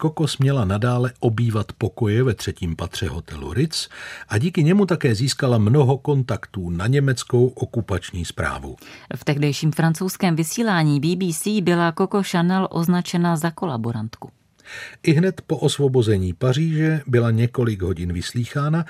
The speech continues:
Speaker 1: ale kvůli nedostatku informací byla propuštěna. Od vévody z Westminsteru, vzpomínáte, toho si odmítla vzít, dostala ještě téhož dne vzkaz,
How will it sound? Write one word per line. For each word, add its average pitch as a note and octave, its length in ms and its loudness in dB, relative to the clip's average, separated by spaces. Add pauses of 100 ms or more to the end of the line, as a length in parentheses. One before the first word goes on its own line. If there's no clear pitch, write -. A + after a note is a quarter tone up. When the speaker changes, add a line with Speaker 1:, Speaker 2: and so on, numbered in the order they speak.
(320)
Speaker 1:
ale A2+ 180 2
kvůli D#3 360 2
nedostatku E3 640 0
informací C#3+ 720 0
byla A#2 260 0
propuštěna. - 640 -8 (580)
Od C3 180 4
vévody G#2 560 0
z D#2 100 -8
Westminsteru, G2+ 1000 0
vzpomínáte, F2+ 840 -4 (120)
toho F#2 240 -4
si - 160 -10
odmítla F2 480 -6
vzít, G2+ 340 -4 (400)
dostala C3+ 460 4
ještě D#3 320 2
téhož C3+ 400 4
dne G2+ 180 0
vzkaz, - 440 -2